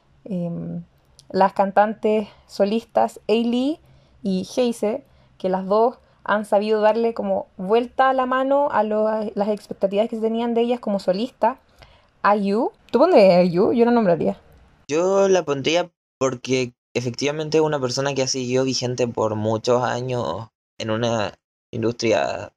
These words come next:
Speaker 2: dominada por los hombres. Si al final es un logro gigante y ella también se ha revelado en contra de un montón de cosas, po. La ha pasado súper mal precisamente por las críticas del público,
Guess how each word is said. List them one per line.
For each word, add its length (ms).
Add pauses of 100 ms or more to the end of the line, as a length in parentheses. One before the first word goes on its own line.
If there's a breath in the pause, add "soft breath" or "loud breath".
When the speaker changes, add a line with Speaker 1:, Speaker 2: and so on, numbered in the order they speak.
(200)
Speaker 2:
dominada 300
por 120
los 100
hombres. 300
Si 160
al 100
final 420 (540)
es 100
un 200
logro 840
gigante 680
y 240
ella 300
también 380
se 140
ha 100
revelado 440
en 80
contra 220
de 40
un 80
montón 220
de 100
cosas, 340
po. 120 (400)
La 100
ha 60
pasado 240
súper 240
mal 240
precisamente 500
por 100
las 120
críticas 360
del 160
público, 480